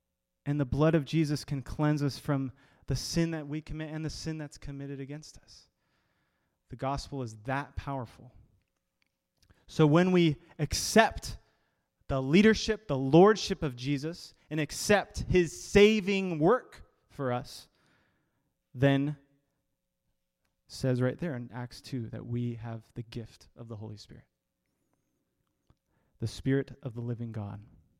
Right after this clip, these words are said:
And he'll come, and he'll be with you for the rest of your life until you meet God face to face. So for tho-, that's for those who don't have him yet. But for those who do have him already, who know Jesus, you know,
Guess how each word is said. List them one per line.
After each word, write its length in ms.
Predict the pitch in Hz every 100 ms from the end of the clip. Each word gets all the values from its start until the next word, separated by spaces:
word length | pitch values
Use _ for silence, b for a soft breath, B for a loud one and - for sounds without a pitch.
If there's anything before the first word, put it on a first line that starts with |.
| _ _ _ _ _ _ _ - _ _ _
And 80 | 127
he'll 140 | 139
come, 320 | - 226 123 107 _ -
and 80 | 127
he'll 80 |
be 180 | 123 135
with 320 | 120 139 -
you 120 | 120 113
for 160 | -
the 100 | 117
rest 280 | 117 107 -
of 100 | 117
your 100 | 120
life 480 | 117 104 107 - _ _ _ _ _
until 260 | 123 - 131
you 120 | 127
meet 200 | 123 123
God 280 | 120 110 104
face 240 | 120 110
to 80 | -
face. 480 | - - - - - _ _ _ _ _ _ _ _ _ _ _ _ _ _ _ _
So 200 | - 143
for 180 | 135 156
tho-, 200 | 151 175
that's 240 | 160 175 -
for 160 | 190
those 240 | 170 160 -
who 100 | 139
don't 220 | 147 135
have 240 | 139 127
him 180 | 120 117
yet. 320 | 120 107 - - _
But 160 | 131 117
for 140 | -
those 200 | 147 160
who 120 | 156 147
do 280 | 131 156
have 200 | 143 147
him 140 | 139 143
already, 340 | 131 147 151
who 120 | 120
know 260 | 127 131 156
Jesus, 600 | 127 127 117 120 - - b b b b b b _
you 80 |
know, 80 | 127